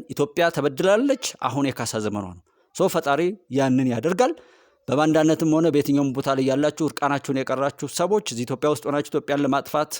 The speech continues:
ከየሰፈሩ የመጣችሁ፣ ከኤርትራም ሆነ ከሌላ ቦታ መጣችሁ ኢትዮጵያን፣ የኢትዮጵያን ሕዝብ የምታባሉ ሰዎች፣ በቃ መጥፊያችሁ የደረሰ መሆኑን እወቁት።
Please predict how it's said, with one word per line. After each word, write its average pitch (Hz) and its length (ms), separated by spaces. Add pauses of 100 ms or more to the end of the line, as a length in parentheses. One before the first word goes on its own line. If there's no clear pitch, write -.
ከየሰፈሩ 139 640
የመጣችሁ፣ 139 560
ከኤርትራም 143 460
ሆነ 147 140
ከሌላ 139 380
ቦታ 135 200 (120)
መጣችሁ 139 380
ኢትዮጵያን፣ 151 440
የኢትዮጵያን 143 460
ሕዝብ 135 140
የምታባሉ 135 580
ሰዎች፣ 208 320 (680)
በቃ - 180 (600)
መጥፊያችሁ 143 580 (260)
የደረሰ 113 580
መሆኑን 135 400
እወቁት። 151 420